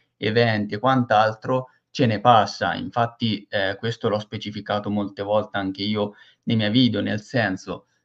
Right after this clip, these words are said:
eh, Fomenko e Nosowski nel momento in cui hanno analizzato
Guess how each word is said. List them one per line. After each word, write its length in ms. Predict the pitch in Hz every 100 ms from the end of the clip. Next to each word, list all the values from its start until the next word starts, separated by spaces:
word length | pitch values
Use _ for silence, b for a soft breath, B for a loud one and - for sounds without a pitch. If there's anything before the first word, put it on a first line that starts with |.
| _
eh, 280 | 104 87 90
Fomenko 380 | 113 139 135
e 40 | 120
Nosowski 480 | 117 127 113 - 110
nel 140 | 104
momento 460 | 101 110 117 107 107
in 140 | 104
cui 300 | 120 110 110
hanno 580 | 113 107 104 98 92 -
analizzato 1120 | 131 123 117 110 107 113 123 107 104 104 -